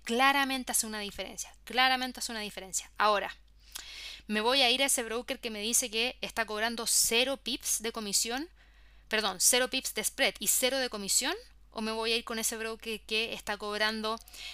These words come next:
cero coma nueve de spread o quizás cero spread pero una comisión fija? Les hablé de tres combinaciones distintas.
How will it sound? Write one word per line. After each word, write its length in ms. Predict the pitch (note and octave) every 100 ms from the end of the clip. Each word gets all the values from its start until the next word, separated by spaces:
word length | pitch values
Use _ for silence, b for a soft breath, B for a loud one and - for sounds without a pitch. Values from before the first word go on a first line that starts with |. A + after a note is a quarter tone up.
| B -
cero 420 | - - A#3 A#3
coma 200 | A3+ G#3+
nueve 240 | A3 A3
de 80 | G#3
spread 320 | - G#3+ C4+ - b b
o 140 | - C#4
quizás 420 | - C#4 C4+ -
cero 400 | - - B3+ B3+
spread 320 | - A#3+ C4 - -
pero 320 | A3+ C4+ -
una 220 | A3+ A3+
comisión 360 | A3+ G#3+ A3+ G#3+
fija? 360 | - A#3 D#4 F#4+ - - - - - - - - - -
Les 200 | G#3+ G#3
hablé 160 | G#3+ A#3
de 140 | C4
tres 160 | A#3 C#4+
combinaciones 480 | E4+ D#4 C#4+ D4 C#4+
distintas. 640 | B3+ - F3+ - - -